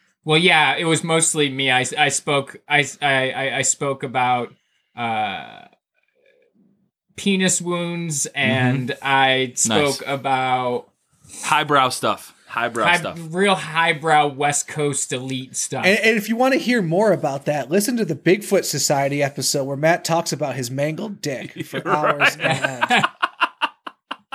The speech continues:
Speaker 1: for half the episode.
Speaker 2: Oh, man, that's great. Well, that's good. That sounds like fun,
Speaker 1: Um,
Speaker 2: dude.
Speaker 1: but it was, it was, it was great. Yeah, it was so much fun. And,
Speaker 2: Awesome.
Speaker 1: um, but other than that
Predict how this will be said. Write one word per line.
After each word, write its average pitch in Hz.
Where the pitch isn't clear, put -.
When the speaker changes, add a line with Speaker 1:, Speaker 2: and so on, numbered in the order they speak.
Speaker 1:
for 165
half 170
the 160
episode. 123
Speaker 2:
Oh, 160
man, 135
that's 151
great. 123
Well, -
that's 302
good. 170
That 170
sounds 202
like 147
fun, 156
Speaker 1:
Um, 156
Speaker 2:
dude. 147
Speaker 1:
but 190
it 226
was, 240
it 220
was, 233
it 196
was 208
great. 170
Yeah, 151
it 151
was 147
so 180
much 156
fun. 117
And, 139
Speaker 2:
Awesome. 135
Speaker 1:
um, 127
but 160
other 202
than 202
that 214